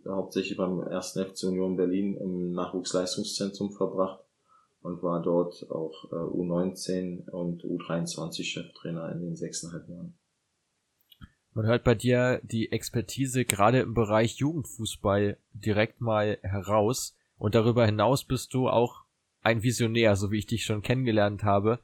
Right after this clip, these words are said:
Speaker 2: Äh, hast eine ziemlich konkrete Vorstellung davon oder hast Ideen davon, wie der Fußball in der Zukunft aussehen könnte.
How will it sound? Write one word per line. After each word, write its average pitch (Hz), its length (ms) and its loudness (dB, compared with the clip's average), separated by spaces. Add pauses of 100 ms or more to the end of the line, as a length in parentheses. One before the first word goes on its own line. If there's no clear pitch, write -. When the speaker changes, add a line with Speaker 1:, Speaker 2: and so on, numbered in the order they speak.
(300)
Speaker 2:
Äh, 104 60 2
hast 110 460 2
eine 110 200 0
ziemlich 127 320 -2
konkrete 113 500 0
Vorstellung 113 460 0
davon 117 480 4
oder 104 140 0
hast - 180 -4
Ideen 113 340 0
davon, 113 460 2
wie 113 80 -4
der 117 160 4
Fußball 127 500 2
in 110 60 2
der 101 100 0
Zukunft - 600 -4
aussehen 110 460 -2
könnte. 107 460 -4